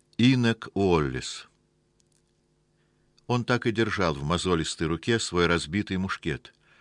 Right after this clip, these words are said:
Лицо почернело от пороховой гари.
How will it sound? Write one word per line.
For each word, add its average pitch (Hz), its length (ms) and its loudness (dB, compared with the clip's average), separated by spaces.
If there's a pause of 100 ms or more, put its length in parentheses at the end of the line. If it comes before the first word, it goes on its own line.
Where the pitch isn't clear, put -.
(640)
Лицо 85 460 0
почернело 113 680 2
от - 240 -4
пороховой 101 500 -2
гари. 80 400 -4